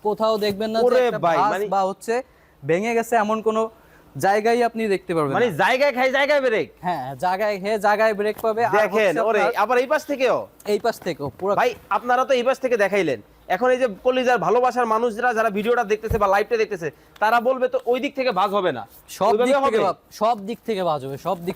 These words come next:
Speaker 1: থেকে ভাঁজ হবে।
Speaker 2: ওরে ভাই রে ভাই,
Speaker 1: সব দিক
Speaker 2: এ
Speaker 1: থেকে
Speaker 2: হে,
Speaker 1: ভাঁজ হবে।
Speaker 2: গেল তো মনে হয় ভাইঙ্গা
Speaker 1: সব
Speaker 2: দেই।
Speaker 1: দিক থেকে ভাঁজ হবে,
Speaker 2: দেবে
Speaker 1: সব দিক
Speaker 2: খুলেন তো,
Speaker 1: থেকে।
Speaker 2: ছাড়েন তো। ওরে, ওরে।
Speaker 1: জায়গায় চলে আসছে। এই
Speaker 2: মানে
Speaker 1: যতগুলা
Speaker 2: জায়গায় খাই জায়গা ব্রেক।
Speaker 1: জায়গায় খাই জায়গায় ব্রেক। যতগুলা কাস্টমার আছে সবাই বলে যে, "ভাই, ম্যাট্রেস কিনলে ভাঙ্গা যায়।"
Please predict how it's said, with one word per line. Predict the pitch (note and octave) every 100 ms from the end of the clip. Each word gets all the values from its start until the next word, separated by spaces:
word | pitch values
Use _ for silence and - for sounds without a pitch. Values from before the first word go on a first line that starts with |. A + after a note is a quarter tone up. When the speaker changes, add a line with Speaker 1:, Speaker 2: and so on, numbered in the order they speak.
| -
Speaker 1:
থেকে | E3+
ভাঁজ | C#3 B2+ A2+
হবে। | G#3
Speaker 2:
ওরে | A#3 A#3+ A#3 A#3+
ভাই | F#3+ C#3+ F#3+ G3
রে | F#3+ F#3
ভাই, | E3+
Speaker 1:
সব | F3 G3
দিক | G#3
Speaker 2:
এ | A#3+
Speaker 1:
থেকে | - E3+
Speaker 2:
হে, |
Speaker 1:
ভাঁজ | F#3 F#3
হবে। | E3+
Speaker 2:
গেল | D#3 A3 A#3
তো | B3
মনে | C4
হয় | B3
ভাইঙ্গা | G3+ G3+
Speaker 1:
সব | G3
Speaker 2:
দেই। | A#3
Speaker 1:
দিক | - -
থেকে | D#3
ভাঁজ | C#3+ B2+
হবে, | B2
Speaker 2:
দেবে | A3
Speaker 1:
সব | A#3+
দিক |
Speaker 2:
খুলেন | A#3 B3
তো, | A3+ C#4
Speaker 1:
থেকে। | D4 -
Speaker 2:
ছাড়েন | G#3+ A3
তো। | - - -
ওরে, | C4 A#3+ F#3
ওরে। | C#3 A3+
Speaker 1:
জায়গায় | - G#3 G3
চলে | G3 F3+
আসছে। | D3 - C#3+
এই | F3 F#3+ - _ _ -
Speaker 2:
মানে | F3+
Speaker 1:
যতগুলা | A#3+ C3 G3
Speaker 2:
জায়গায় | A#3+ B3+ B3+ C4
খাই | B3+
জায়গা | B3+ C#4 C#4+
ব্রেক। | C4+ A#3
Speaker 1:
জায়গায় | G#3+ A3 A#3+
খাই | A3+ A#3+
জায়গায় | A3 A3 A3+ A3
ব্রেক। | F3 D#3+
যতগুলা | D#3+ G3 A3+ A3 A#3
কাস্টমার | G#3 - A3+ A3+
আছে | A3+ A3+
সবাই | - F#3+ G#3+
বলে | G#3 G#3+
যে, | G3+
"ভাই, | F#3+ F#3+
ম্যাট্রেস | F3+ G3 - A3 -
কিনলে | A3+ G#3
ভাঙ্গা | E3 F#3+ G3+
যায়।" | D#3+